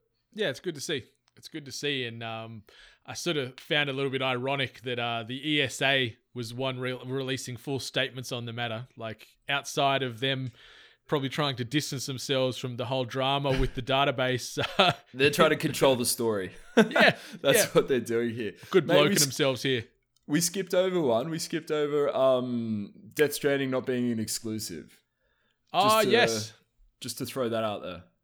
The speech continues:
Speaker 1: Yeah, so that's, um, Death Stranding has been removed. Uh, well, it's not listed as a PlayStation four exclusive on the official PlayStation Store.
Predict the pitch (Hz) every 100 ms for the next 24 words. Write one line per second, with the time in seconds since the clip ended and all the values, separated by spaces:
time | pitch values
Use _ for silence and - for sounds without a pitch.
0 | _ 160 190 233 240 196 139 - 175 202
1 | 226 - 214 185 156 127 117 _ _ _
2 | _ _ 175 170 - 170 165 151 147 131
3 | 143 139 135 143 160 165 160 127 - -
4 | 127 123 117 123 127 120 147 135 143 151
5 | 156 127 113 127 123 - 151 143 - 135
6 | 123 127 - 135 127 - 135 156 - 127
7 | 110 - 123 123 120 117 127 - 123 -
8 | 123 - 123 107 117 104 - - 160 135
9 | 120 135 220